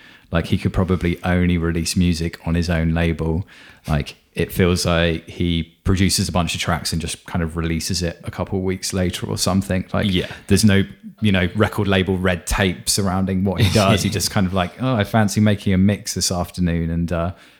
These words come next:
Speaker 1: post it later that day or something.
Speaker 2: Well, I like these artists that, um,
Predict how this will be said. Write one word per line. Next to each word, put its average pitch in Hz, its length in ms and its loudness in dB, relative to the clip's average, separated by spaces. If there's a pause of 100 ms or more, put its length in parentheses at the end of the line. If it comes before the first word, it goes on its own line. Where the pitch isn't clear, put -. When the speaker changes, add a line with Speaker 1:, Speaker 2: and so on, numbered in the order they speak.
(100)
Speaker 1:
post - 280 0
it - 100 -6
later 87 260 -2
that 85 180 -8
day 90 160 -2
or 90 60 -4
something. 95 360 -4 (120)
Speaker 2:
Well, 120 140 6
I 123 60 6
like 135 240 2
these 113 160 -2
artists 95 380 0
that, 87 160 0
um, 85 380 -2